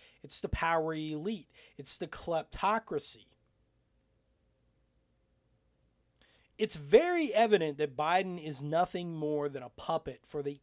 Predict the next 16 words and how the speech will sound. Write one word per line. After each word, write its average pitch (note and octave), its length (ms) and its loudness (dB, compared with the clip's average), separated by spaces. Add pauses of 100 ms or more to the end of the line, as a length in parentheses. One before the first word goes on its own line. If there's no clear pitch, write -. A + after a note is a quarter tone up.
(100)
S F3+ 320 -2
E F#3 260 -8
S E3 520 0 (260)
ring C#3 600 -6 (360)
that D#3+ 140 2
is D3+ 180 0 (120)
actually D#3+ 520 -4
running C#3+ 380 -4
things C3 360 -10
in C3 160 -10
Washington. B2+ 540 -8 (760)
Donald C3 280 -8
Trump E3+ 320 0
dismissed A#3 640 0
these G3+ 240 -6
people. F3 560 -6